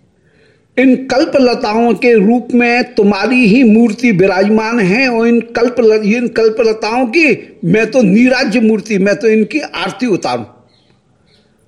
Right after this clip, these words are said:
तो कल्पलताधिराज्य, ये कल्पलता, ये आपकी ही स्वरूप भूता हैं और इनकी नीराज्य मूर्ति ही,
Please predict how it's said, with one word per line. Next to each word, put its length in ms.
तो 60
कल्पलताधिराज्य, 1700
ये 140
कल्पलता, 1080
ये 400
आपकी 480
ही 100
स्वरूप 380
भूता 360
हैं 460
और 240
इनकी 760
नीराज्य 540
मूर्ति 440
ही, 180